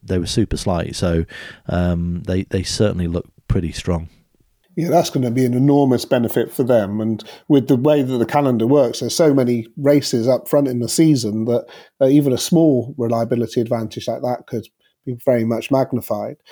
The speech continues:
Speaker 2: Of course, the other, um, big difference with the, with the new, uh, way the cars are working is how much the drivers are able to regen and exploit that, um, uh, extra potential. How, how's that been received?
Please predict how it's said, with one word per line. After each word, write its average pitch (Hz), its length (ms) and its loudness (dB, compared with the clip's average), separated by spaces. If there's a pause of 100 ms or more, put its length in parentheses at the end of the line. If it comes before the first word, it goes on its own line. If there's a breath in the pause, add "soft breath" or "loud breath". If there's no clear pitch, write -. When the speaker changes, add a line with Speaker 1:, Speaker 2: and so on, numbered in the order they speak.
(160 soft breath)
Speaker 2:
Of - 80 -20
course, 190 220 4
the 185 100 6
other, 160 340 4 (380 soft breath)
um, 123 560 2 (160)
big 175 240 0
difference 127 400 0
with 120 140 0
the, 117 300 0
with 123 120 0
the 120 240 -2
new, 123 420 0 (200)
uh, 139 60 2
way 127 200 2
the 113 100 -2
cars 147 300 2
are - 40 4
working 117 340 2
is 123 100 -4
how 143 140 4
much 135 220 2
the 143 60 0
drivers 131 440 2
are 131 60 2
able 131 220 2
to 123 160 -6
regen 123 600 2
and 113 200 0 (320 loud breath)
exploit 139 600 2
that, 131 300 0 (300 soft breath)
um, 110 460 -4
uh, 175 160 2 (100)
extra 151 320 0
potential. 156 920 0
How, 175 240 2
how's 165 240 0
that 143 220 0
been 113 200 0
received? 110 500 -6